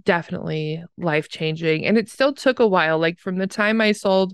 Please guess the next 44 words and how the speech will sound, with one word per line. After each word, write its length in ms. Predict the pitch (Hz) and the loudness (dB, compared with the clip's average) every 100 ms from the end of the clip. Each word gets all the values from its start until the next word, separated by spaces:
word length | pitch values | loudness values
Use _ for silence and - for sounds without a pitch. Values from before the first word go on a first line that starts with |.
| - | -2
my 160 | 196 185 | 0 0
first 460 | - 175 180 - | 0 -2 -2 -4
blog 420 | 185 170 165 175 | 0 2 2 -2
for 200 | - 180 | -2 -2
five 400 | 160 - 175 160 | -2 -2 0 0
thousand, 760 | - 165 202 208 180 160 156 156 | -2 0 2 2 0 0 -2 -2
it 160 | - 202 | 0 2
was 200 | 226 190 | 0 -4
still 520 | - - 202 185 160 | -8 0 2 4 0
several 440 | - - 190 185 175 | -4 -4 -2 0 -2
years 520 | 170 180 190 165 - | -2 0 2 0 -4
before 280 | 165 165 156 | -8 -2 0
I 100 | 156 | 0
sold 280 | - 175 | 0 -2
my 120 | 165 156 | -2 -4
blog 380 | 160 151 156 | -4 -4 -4
for 360 | - 165 147 143 _ _ _ | -4 0 0 -2 _ _ _
multiple, 440 | 185 165 - 165 151 | -2 -2 -2 -6 -4
my 160 | - 170 | -2 0
next 300 | 165 160 - | 0 -2 -4
blog 260 | 156 147 147 | -2 -2 -4
for 80 | 160 | -6
multiple 400 | 147 139 - 170 | -4 -6 -8 -8
six 300 | - - - | -6 -6 -2
figures. 600 | 175 170 147 143 147 - | -2 0 0 2 0 -4
And 180 | - 156 | -4 -2
then, 280 | 151 151 - - | -2 -4 -8 -6
you 100 | 196 | 0
know, 140 | 170 151 | 2 4
we 180 | 170 | 2
rinse 400 | 165 175 170 170 | 4 2 2 -2
and 100 | 165 | -4
repeat 380 | 151 156 - 160 | -4 -6 -6 -4
that 160 | 156 - | -4 -4
process. 540 | 160 151 - 135 139 | -2 -2 -2 -4 -2
We're 80 | 156 | -4
building 380 | 156 160 160 147 | 0 0 2 -2
a 60 | |
bunch 280 | 151 151 156 | 0 -2 -2
of 160 | 151 156 | -8 -4
niche 280 | 156 151 - | -4 -4 -4
sites 360 | 147 143 - | -4 -4 -6
to 300 | - 147 143 - _ | -2 0 0 -4 _
repeat 640 | 190 175 - 196 - - | 0 0 -2 -4 -4 -10